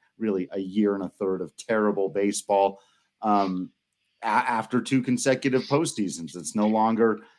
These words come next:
acceptable, and that's to be understood. So, uh, one thing, though, that we have discovered here, Patrick, is that regardless of the situation, a safe bet, if you will, is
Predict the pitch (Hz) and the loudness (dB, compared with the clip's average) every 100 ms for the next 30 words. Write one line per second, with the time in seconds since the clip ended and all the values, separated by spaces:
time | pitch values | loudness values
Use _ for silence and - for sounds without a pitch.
0 | _ _ - - 131 151 110 90 82 82 | _ _ -6 2 2 2 0 -2 0 0
1 | 85 92 101 - - _ - 113 110 107 | -2 -2 0 -2 -6 _ -4 2 2 2
2 | 101 98 - 120 107 80 - - 92 87 | 0 -4 -2 0 0 -2 -6 -4 -2 -4
3 | - _ _ - 92 90 - 123 226 226 | -6 _ _ -6 -2 -2 2 2 4 4
4 | 233 185 170 165 143 123 127 143 143 147 | 4 6 6 6 4 2 2 0 0 -2
5 | 147 - 117 92 92 78 _ _ 98 98 | -4 -2 -2 0 -4 -8 _ _ -10 -8
6 | 80 85 80 - 85 80 95 85 107 104 | -8 -10 -12 -12 -16 -10 -8 2 2 2
7 | 104 _ _ _ _ _ _ 117 127 151 | -2 _ _ _ _ _ _ 4 8 10
8 | 190 220 175 147 113 107 110 104 - 92 | 10 8 8 6 4 2 2 0 -2 -6
9 | 92 - 98 101 - 202 170 113 107 170 | -6 -8 -10 -6 0 2 2 0 4 6
10 | 117 - _ _ _ 120 113 110 107 110 | 6 2 _ _ _ -4 -4 -2 0 4
11 | 110 107 107 - _ _ _ - 180 185 | 4 6 4 -2 _ _ _ 4 6 8
12 | 165 - | 6 0